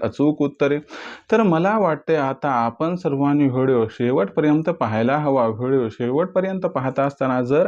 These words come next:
आवडला तर नक्की व्हिडिओला लाईक करा, कास्तकार बांधवांपर्यंत व्हिडिओ पाठवण्यासाठी शेअर करा, चॅनलला सबस्क्राईब करून जरूर नोटिफिकेशन बेलला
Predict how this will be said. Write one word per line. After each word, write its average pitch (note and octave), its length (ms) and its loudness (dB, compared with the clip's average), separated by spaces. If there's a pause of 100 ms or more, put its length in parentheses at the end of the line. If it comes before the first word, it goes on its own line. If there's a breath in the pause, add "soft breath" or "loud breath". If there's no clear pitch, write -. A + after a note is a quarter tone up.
आवडला A#2+ 480 0 (100)
तर C#3 100 -2
नक्की A#2+ 360 0
व्हिडिओला A#2+ 440 2
लाईक A#2 340 0
करा, B2+ 200 0
कास्तकार F3 600 -4
बांधवांपर्यंत C3 720 0
व्हिडिओ B2+ 340 2
पाठवण्यासाठी B2+ 880 0
शेअर E3+ 280 2
करा, C#3 240 0 (520 loud breath)
चॅनलला G#3 480 4
सबस्क्राईब F3+ 580 0
करून F3 300 2
जरूर C3 260 2
नोटिफिकेशन D3 840 0
बेलला A#2 280 2